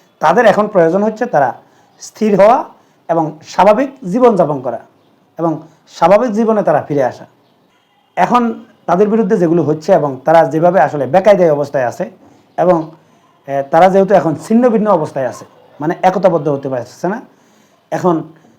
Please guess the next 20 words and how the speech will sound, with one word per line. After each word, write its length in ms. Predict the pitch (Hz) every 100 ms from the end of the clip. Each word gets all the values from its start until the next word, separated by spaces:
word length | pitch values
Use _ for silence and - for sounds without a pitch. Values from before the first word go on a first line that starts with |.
| _
যদি 120 | 156 160
বিভিন্ন 240 | 185 226 240 226
দলের 200 | 175 156 127
ছত্রছায়া 460 | 170 160 185 180 175 160
থেকে 180 | 160 262 - _ _ _
প্রথমে 280 | 165 160 175 165
তারা 140 | 151 -
স্থির 220 | - 208 185
হওয়া 140 | 208 247 151
এবং 120 | 143 131
তারা 160 | 147 139 - -
একতাবদ্ধ 400 | 220 226 196 156 147
হওয়া, 140 | 123 104 - _ _ _ _ -
এই 60 | 185 -
সুযোগটা 380 | 190 226 - 226
কিন্তু 140 | 226 233
তারা 120 | 185 143
এখন 140 | 127 127 - _ _ _
পেয়ে 140 | 165 165
যাচ্ছে 240 | 165 160